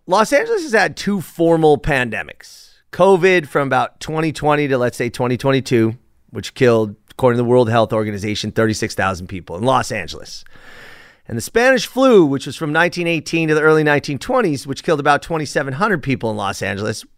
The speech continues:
roughly the same proportion. Those are bona fide, verified pandemics. But did you know that L A's actually in the midst of a sprawling eighty-year pandemic?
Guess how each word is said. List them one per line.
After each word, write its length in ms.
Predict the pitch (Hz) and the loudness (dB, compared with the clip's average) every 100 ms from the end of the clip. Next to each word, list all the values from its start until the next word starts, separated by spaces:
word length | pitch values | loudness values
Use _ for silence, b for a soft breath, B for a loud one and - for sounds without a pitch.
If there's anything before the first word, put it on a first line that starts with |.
| 381 | -6
roughly 460 | 381 330 - 294 165 | 0 0 -2 -6 -4
the 100 | 160 | -4
same 280 | - 147 | -2 -2
proportion. 560 | 117 110 120 92 - - b b b b b | -2 -4 -4 -4 -8 -14 b b b b b
Those 160 | - 120 | -4 -4
are 40 | |
bona 380 | 113 135 190 185 | -4 0 2 2
fide, 520 | - 175 165 160 131 _ | 2 2 2 0 -6 _
verified 720 | - 107 151 143 123 135 120 101 | -18 0 2 2 0 -2 -2 -4
pandemics. 680 | 110 95 78 - - - _ _ b b b b b b b b b b b b b b _ - | -10 -10 -14 -18 -20 -20 _ _ b b b b b b b b b b b b b b _ -8
But 120 | 127 | -2
did 180 | 196 208 | 0 0
you 120 | 302 | 0
know 260 | 247 165 185 | 0 0 2
that 220 | 143 - | 2 0
L 220 | 151 151 | 2 4
A's 240 | 151 151 113 - | 4 2 -2 -10
actually 540 | - 143 - 214 214 | -10 -8 -8 -2 -2
in 240 | - 156 143 | -2 -2 -2
the 80 | |
midst 540 | 117 110 156 - - - 117 | -2 0 0 0 -10 -8 -8
of 100 | 117 | -6
a 80 | |
sprawling 960 | - - - - 151 180 190 190 180 170 - _ _ _ | -8 -10 -12 -4 2 2 2 -2 -6 -10 -16 _ _ _
eighty-year 840 | 180 208 202 208 170 170 208 208 | -6 -6 -6 -10 -8 -2 4 4
pandemic? 840 | 147 175 147 135 120 107 78 - | 4 2 2 0 -6 -10 -16 -20